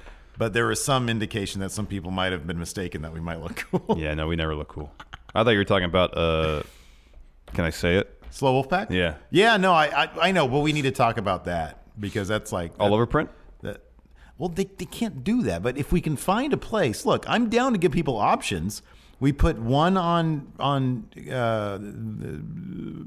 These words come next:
Speaker 1: Pro Wrestling Tees.
Speaker 2: Yeah.
Speaker 1: And then we, we find a place that can do all
Speaker 2: On
Speaker 1: the work
Speaker 2: demand,
Speaker 1: for,
Speaker 2: yeah.
Speaker 1: on demand.
Speaker 2: Yeah.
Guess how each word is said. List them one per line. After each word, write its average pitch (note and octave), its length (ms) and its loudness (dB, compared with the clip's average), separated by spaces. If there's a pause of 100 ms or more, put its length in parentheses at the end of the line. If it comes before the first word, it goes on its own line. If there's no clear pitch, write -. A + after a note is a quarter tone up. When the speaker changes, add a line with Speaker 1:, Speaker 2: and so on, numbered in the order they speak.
Speaker 1:
Pro C#3+ 180 2
Wrestling C3 280 2
Tees. G#2 560 -4
Speaker 2:
Yeah. F#2 260 2
Speaker 1:
And C3 100 0
then C3+ 80 2
we, B2 300 0
we A2+ 160 -2
find F3+ 400 4
a - 40 2
place G#2+ 400 -2
that A2 160 -2
can A#2+ 100 0
do D#3 260 4
all G#2+ 140 4
Speaker 2:
On G2+ 140 6
Speaker 1:
the F#2+ 40 4
work G2 80 6
Speaker 2:
demand, G2+ 300 6
Speaker 1:
for, G2+ 40 6
Speaker 2:
yeah. F#2 200 6
Speaker 1:
on G2+ 80 2
demand. A2 640 -2 (480)
Speaker 2:
Yeah. F2 260 2